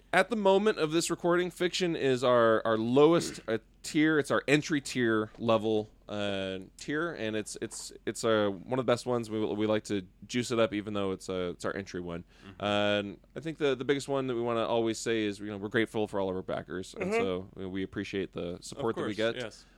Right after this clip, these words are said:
Speaker 1: Um, the fiction tier gets access to Patreon first episodes, so, uh, podcast episodes like you're listening to right now were, uh, first released early on Patreon for all those tiers. For
Speaker 2: Yes,
Speaker 1: the
Speaker 2: you
Speaker 1: or-
Speaker 2: get, you get early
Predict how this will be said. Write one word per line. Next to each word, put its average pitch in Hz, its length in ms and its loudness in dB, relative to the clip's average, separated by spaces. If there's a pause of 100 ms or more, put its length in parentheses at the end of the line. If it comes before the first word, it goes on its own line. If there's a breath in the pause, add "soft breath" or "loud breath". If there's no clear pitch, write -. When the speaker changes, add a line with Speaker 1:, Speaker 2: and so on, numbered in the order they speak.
Speaker 1:
Um, 104 500 -2 (840)
the 117 80 -2
fiction 147 280 -4
tier 139 180 -2
gets 113 240 -4
access 120 540 -4
to 101 400 -6 (260 soft breath)
Patreon 123 600 -4
first 117 280 -8
episodes, 139 520 -6
so, 98 300 -2 (320 soft breath)
uh, 92 200 0
podcast 104 460 -2
episodes 101 320 -4
like 98 120 -6
you're 104 100 -2
listening 104 180 -6
to 104 100 -4
right 95 180 -2
now 113 300 -6 (280 soft breath)
were, 113 400 2
uh, 104 180 2
first - 280 -4
released 117 320 -2
early 104 420 0 (120)
on 95 480 -6
Patreon 98 440 -6
for 87 340 -8
all 92 100 -4
those 92 120 -6
tiers. - 460 -12
For 110 60 -4
Speaker 2:
Yes, 92 220 -2
Speaker 1:
the 107 100 -4
Speaker 2:
you 104 60 -2
Speaker 1:
or- - 20 -8
Speaker 2:
get, 113 300 -2
you 107 100 -10
get 107 180 -6
early 107 480 -4